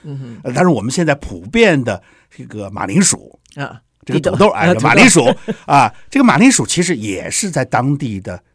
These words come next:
Speaker 2: 古印加帝国的这种产物，后来它传到中国，包括，包括红，红薯啊，
Speaker 1: 嗯哼。
Speaker 2: 红薯不是称为番薯吗？在中国啊，
Speaker 1: 啊，对。
Speaker 2: 其实它也是从南美地区传过来。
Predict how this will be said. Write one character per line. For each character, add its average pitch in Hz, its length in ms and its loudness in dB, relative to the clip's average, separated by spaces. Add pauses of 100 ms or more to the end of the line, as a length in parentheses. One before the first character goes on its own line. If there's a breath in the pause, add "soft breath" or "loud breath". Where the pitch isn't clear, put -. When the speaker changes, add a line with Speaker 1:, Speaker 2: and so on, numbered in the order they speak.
Speaker 2:
古 80 180 -16
印 117 140 -8
加 92 140 -12
帝 90 160 -16
国 80 180 -20
的 107 140 -16
这 90 100 -16
种 87 160 -20
产 - 220 -18
物， 82 40 -20
后 - 180 -8
来 101 120 -8
它 107 120 -14
传 87 280 -14
到 113 140 -8
中 110 200 -12
国， 67 260 -18 (260 soft breath)
包 113 100 -10
括， - 200 -4 (380 soft breath)
包 117 100 -8
括 131 120 -4
红， 107 260 -6
红 156 300 -4
薯 - 180 -8
啊， - 280 -16
Speaker 1:
嗯 143 100 -10
哼。 131 200 -16
Speaker 2:
红 - 200 -4
薯 139 100 -6
不 117 100 -12
是 139 120 -6
称 131 200 -10
为 160 120 -6
番 262 320 0
薯 90 200 -6
吗？ 170 120 -12
在 151 100 -6
中 113 180 -8
国 - 120 -16
啊， 143 80 -6
Speaker 1:
啊， - 20 -6
对。 - 80 -12
Speaker 2:
其 131 160 -2
实 202 160 -4
它 - 160 -10
也 95 180 -10
是 - 120 -12
从 - 180 -12
南 98 180 -8
美 - 160 -8
地 107 140 -18
区 101 160 -18
传 - 220 -16
过 110 100 -8
来。 - 60 -14